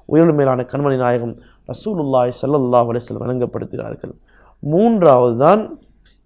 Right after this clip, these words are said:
இஸ்தி-, நான்காவது தான் இஸ்திக்பார் என்பார்கள். இஸ்திக்பார் என்றால்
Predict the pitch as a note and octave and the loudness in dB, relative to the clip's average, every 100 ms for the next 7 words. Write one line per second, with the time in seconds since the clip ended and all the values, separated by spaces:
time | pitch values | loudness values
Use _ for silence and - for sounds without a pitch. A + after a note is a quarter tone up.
0 | - F3 - - D#3+ D3+ F3 G#3 G3+ D#3+ | -8 -8 -8 -8 -4 -2 -2 0 2 4
1 | C3 C3+ G3 - _ _ G#3 - - G#3+ | 4 2 -2 -6 _ _ -6 -6 -4 -4
2 | D3+ E3+ D3+ C3 A#2+ A2+ - - - _ | 2 4 4 0 -6 -8 -14 -20 -20 _
3 | _ _ _ _ _ _ _ E3 - - | _ _ _ _ _ _ _ -8 -6 -2
4 | G#3 G3+ G#3 D#3+ D#3 G3+ | 2 6 8 6 4 2